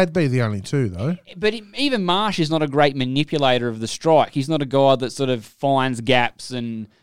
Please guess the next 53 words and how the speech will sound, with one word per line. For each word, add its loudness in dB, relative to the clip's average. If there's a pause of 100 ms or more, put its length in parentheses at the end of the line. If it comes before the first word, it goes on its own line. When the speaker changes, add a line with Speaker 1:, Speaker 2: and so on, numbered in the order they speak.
Speaker 1:
Yeah. -2
Speaker 2:
you 0
know, 2
runs 2
the 2
ones 0
and -2
twos 0
hard 2
and -6
then 0
has -2
a -6
power 0
game. -4
It's -6
just -8
Mitchell -6
Marsh -2
will -6
hit -6
the -8
ball 0
really 2
hard -2
through, -6
you -8
know, -2
crashing -2
through -6
the -2
line. -2 (460)
When -8
it -12
pays -2
off, 2
he'll 0
hit -2
you -4
lots -6
of -18
fours -2
and -6
sixes. -4
But -6
there's -4
not -6
too -4
many 2
innovators 2
in -2
that -6
side 0